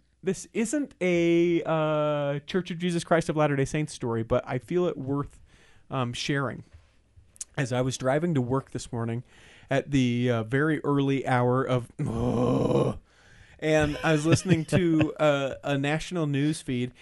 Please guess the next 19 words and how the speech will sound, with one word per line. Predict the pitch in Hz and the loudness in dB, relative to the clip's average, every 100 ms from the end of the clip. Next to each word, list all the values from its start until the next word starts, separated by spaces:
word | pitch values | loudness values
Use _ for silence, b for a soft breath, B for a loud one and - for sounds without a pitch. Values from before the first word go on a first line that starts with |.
| b | b
Have | - 175 | 0 2
you | 208 | 2
followed | - 226 214 190 170 | 4 6 6 4 2
this? | 151 165 - - | 2 2 2 -2
Uh, | 160 135 135 | 0 0 -2
I | |
think | - 208 - | -4 -6 -6
the | 170 | -6
last | 156 156 - | -2 -2 -2
name | 160 143 | -4 -4
is | 127 | -6
Geiger, | 117 139 131 143 160 175 165 _ _ _ - | -6 -4 -2 -2 -4 -4 -6 _ _ _ -4
uh, | 143 | -4
down | 135 147 143 | -2 -2 -2
in | 135 | -4
Texas. | - 151 - 190 185 | -2 -4 -4 -6 -8
So | - - 160 143 147 | -12 -8 -4 -2 -2
it's | 143 - | -6 -4
a, | 139 127 123 | -2 0 -2